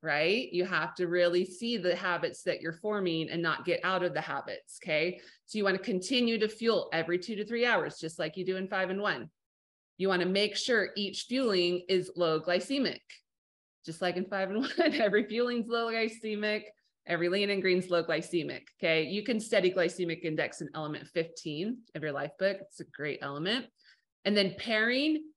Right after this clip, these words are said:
a protein with a carb also lowers the effect on your insulin response, which is pretty cool. All my kids, like, literally to this day, when my kids, if they have, like, cereal and milk at night for dessert,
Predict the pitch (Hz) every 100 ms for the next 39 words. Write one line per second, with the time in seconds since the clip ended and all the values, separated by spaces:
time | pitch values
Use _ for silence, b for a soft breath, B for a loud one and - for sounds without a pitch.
0 | _ 202 190 - 185 196 - 294 277 247
1 | 196 - 175 156 180 247 - - _ _
2 | 190 196 233 202 175 175 175 196 202 208
3 | 190 185 170 165 170 160 151 170 175 170
4 | 151 135 90 127 - _ _ - - 165
5 | - 156 113 - - 175 175 170 - -
6 | - 147 196 214 - 190 170 165 175 220
7 | 269 B B _ 165 170 208 240 294 233
8 | 196 190 165 160 196 214 233 226 233 233
9 | - 196 151 156 175 185 185 214 214 214
10 | 208 - _ _ _ 190 190 - 190 202
11 | 208 208 185 185 165 - 185 180 180 180
12 | 165 165 180 180 160 156 160 - 170 160
13 | 147 151 185 214